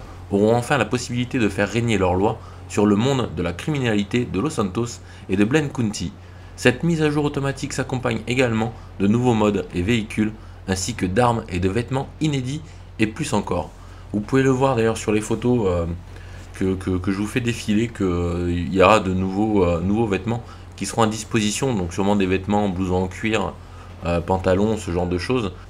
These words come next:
mais aussi des nouvelles coiffures, un peu comme, euh, comme la crête qu'il y a sur la photo, et, euh, et sûrement d'autres, des nouveaux tatouages, donc des contenus exclusifs. A priori, euh, de ce que j'ai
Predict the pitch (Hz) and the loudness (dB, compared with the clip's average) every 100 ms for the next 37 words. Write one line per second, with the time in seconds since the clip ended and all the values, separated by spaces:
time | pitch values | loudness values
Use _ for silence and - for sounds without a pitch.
0 | - 117 139 139 160 131 127 123 127 127 | 2 6 6 6 2 4 6 6 4 2
1 | 131 - 135 113 107 120 120 113 107 98 | 0 2 4 4 2 2 4 4 4 4
2 | 98 107 107 107 - 117 98 - 92 101 | 2 2 2 2 0 0 -2 -4 2 4
3 | 101 - 123 117 113 110 120 120 - - | 2 2 2 2 -2 0 0 0 -8 -18
4 | - - 90 90 85 82 - 85 - 101 | -16 -4 2 4 4 2 0 -2 0 2
5 | 92 90 113 117 - 82 92 95 123 113 | 2 4 2 2 -4 0 0 4 2 4
6 | 95 92 104 110 98 - - - - - | 2 6 6 6 0 -10 -18 -20 -20 -6
7 | 90 87 90 107 107 120 110 120 - 107 | -4 0 0 0 -2 -2 -2 -4 -4 0
8 | 101 131 120 - 101 127 131 131 147 147 | 2 0 -2 -4 -4 0 2 4 2 -2
9 | - - - 87 98 98 107 - 110 120 | -10 -18 -6 2 4 4 0 -2 -2 -4